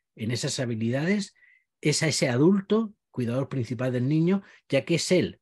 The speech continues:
el que ayudará y promocionará realmente el desarrollo del niño en su entorno y con los suyos, para que aprenda lo que tenga que aprender y, o pueda aprender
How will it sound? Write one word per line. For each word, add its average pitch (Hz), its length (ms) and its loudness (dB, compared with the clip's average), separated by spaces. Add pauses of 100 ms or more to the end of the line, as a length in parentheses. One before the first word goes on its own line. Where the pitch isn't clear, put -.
el 117 220 -4
que 123 100 -4
ayudará 117 540 0
y 190 60 4
promocionará 135 680 -4
realmente 135 600 -2
el 107 80 -6
desarrollo 113 480 -4
del 107 180 -2
niño 170 380 0 (400)
en 123 140 -2
su - 120 -6
entorno 180 640 0
y 123 140 -6
con 113 160 -2
los 104 120 -6
suyos, 120 400 -2 (260)
para 120 180 0
que 127 80 -2
aprenda 185 300 4
lo 131 160 2
que 131 100 0
tenga 220 260 2
que 226 60 -6
aprender 208 420 -2
y, 165 200 -8
o 127 160 -4
pueda 208 240 4
aprender 208 460 2